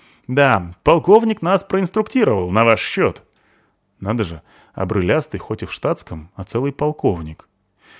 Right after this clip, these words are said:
Интересно, каких войск? Хотя, что это я? Понятно, каких.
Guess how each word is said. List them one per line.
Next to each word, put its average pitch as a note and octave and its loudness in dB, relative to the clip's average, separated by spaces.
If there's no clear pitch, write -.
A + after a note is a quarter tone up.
Интересно, G#2 -2
каких - -8
войск? G2 -4
Хотя, D3 -6
что - -4
это B2+ -2
я? E2 -14
Понятно, C3 -2
каких. - -8